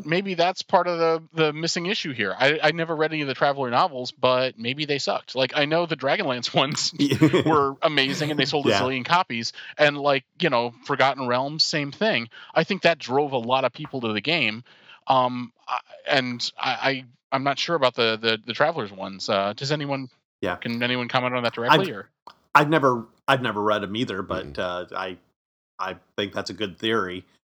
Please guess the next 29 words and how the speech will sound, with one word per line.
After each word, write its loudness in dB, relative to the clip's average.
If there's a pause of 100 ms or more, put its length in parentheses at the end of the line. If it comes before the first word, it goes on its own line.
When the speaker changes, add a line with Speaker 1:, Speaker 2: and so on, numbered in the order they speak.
(140)
Speaker 1:
Um, -6 (880)
and -2
I 2
think, -2
I 2
think 0
you're 0
right. 2
I -4
think, -6
you -8
know, -8 (280)
because -4
D -8
and -8
D -8
started -2 (1500)
probably 4
world 0
building -6 (180)
more -2
than, -10 (440)
yeah, 2
even 0
Traveler. -2 (680)
It, 0
it, -6
it, -8 (180)
<laughs> -2